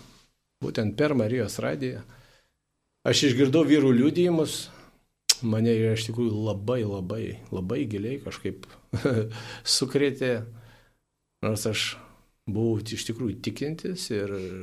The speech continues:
aš iš tikrųjų šaukdavausi Dievo. Jau buvo tas atėjęs laikas, kad aš jau garsiai šaukdavosi. Man nelabai kažkaip rūpėjo aplinkiniai kartais,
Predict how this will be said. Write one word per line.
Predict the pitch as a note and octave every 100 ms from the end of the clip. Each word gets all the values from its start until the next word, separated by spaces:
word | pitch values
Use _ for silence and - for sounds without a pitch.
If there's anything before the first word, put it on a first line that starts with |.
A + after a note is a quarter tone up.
| F2 F#2 - - - - _ _ -
aš | F#2 - - F#2+ F2 G2 A#2+ A2+
iš | - -
tikrųjų | A2+ A2+
šaukdavausi | A#2 D#3+ F3 B2+ G#2 - F#2
Dievo. | G2+ D3+ E3+ A2 G#2 - - _ _ _ -
Jau | A2+
buvo | B2
tas | A#2 A#2+ A2
atėjęs | A2+ C#3 B2 C#3+
laikas, | E3 D3 -
kad | B2 B2+
aš | -
jau | A2+
garsiai | A2 E3 - C#3+
šaukdavosi. | - G#2+ G2+ G2+ F#2+ F#2 G2+ F#2+ F#2+ G2 G#2 - C#3+
Man | G#2+ G#2+ A2+ A2+ A2+ A#2 A#2
nelabai | B2 B2+ A#2+ D3+ D#3 C#3+ - - - - - - -
kažkaip | B2 - C#3 C3+
rūpėjo | C3 B2+ D3 D#3 C#3+
aplinkiniai | B2+ A#2 D3 E3+ F3+ D#3+ C3 B2+
kartais, | A2 A#2 G#2+ -